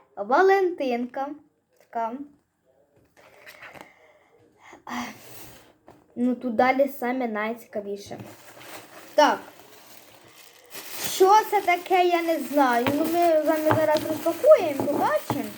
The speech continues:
Вау, ребята! <laughs> Клас! Це тоналка.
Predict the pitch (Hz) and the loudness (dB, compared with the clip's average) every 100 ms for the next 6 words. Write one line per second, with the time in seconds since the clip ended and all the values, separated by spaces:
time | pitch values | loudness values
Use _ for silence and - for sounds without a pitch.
0 | - - - - 117 - - - - - | -18 -18 -12 -10 -12 -14 -20 -20 -20 -20
1 | - - - - - _ _ _ _ _ | -20 -20 -20 -20 -20 _ _ _ _ _
2 | - 285 285 427 508 508 453 370 359 370 | -2 4 8 8 6 2 2 2 2 2
3 | 285 415 508 587 571 - - 277 269 - | 0 0 2 2 0 0 2 2 2 -4
4 | - 466 466 415 - 1077 - 571 - 370 | 2 4 4 0 -6 -10 -6 -6 -4 -4
5 | 415 587 622 587 523 403 359 370 320 311 | 0 2 4 4 4 4 2 -2 -6 -6
6 | - 719 679 539 - - - 330 392 440 | -10 -12 -10 -10 -14 -20 2 6 6 4
7 | 466 - _ - 285 285 285 320 311 262 | 0 -12 _ 4 6 6 2 4 2 0
8 | 247 208 196 | -4 -8 -8